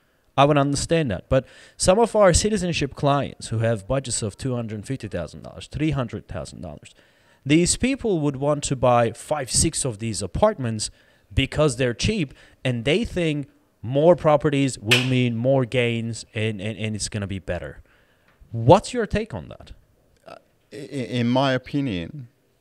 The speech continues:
Speaker 2: less is more.
Speaker 1: Right.
Speaker 2: You know, as they say.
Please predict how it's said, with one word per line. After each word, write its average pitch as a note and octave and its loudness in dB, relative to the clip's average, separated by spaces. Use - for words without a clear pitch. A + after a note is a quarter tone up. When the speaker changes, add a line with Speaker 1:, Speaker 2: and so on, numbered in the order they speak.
Speaker 2:
less A2 0
is G2 -4
more. F#2+ -4
Speaker 1:
Right. F2 -12
Speaker 2:
You E2+ -6
know, D#2+ -2
as D#2 -6
they D#2 -4
say. D2 -10